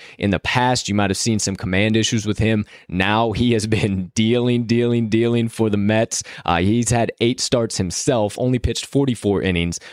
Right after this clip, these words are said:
but he's got a three and one record, sports an even more impressive two point oh five E R A,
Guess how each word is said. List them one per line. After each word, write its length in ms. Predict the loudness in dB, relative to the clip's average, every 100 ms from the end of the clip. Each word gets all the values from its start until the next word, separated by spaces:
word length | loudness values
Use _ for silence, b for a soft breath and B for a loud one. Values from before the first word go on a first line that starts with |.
| B
but 100 | 0
he's 180 | 0 0
got 200 | 2 0
a 60 |
three 420 | 0 -2 0 2 2
and 200 | 2 2
one 260 | 0 0
record, 540 | 0 0 0 0 -2 B B B _ -10
sports 500 | -4 0 0 -2 -2
an 140 | -2 0
even 340 | -2 0 0
more 400 | 2 2 2 2
impressive 520 | 2 0 -2 0 0 0
two 160 | -2
point 240 | 0 0 2
oh 140 | 0
five 360 | 0 0 2 0
E 160 | 2
R 260 | 2 2 2
A, 220 | 2 0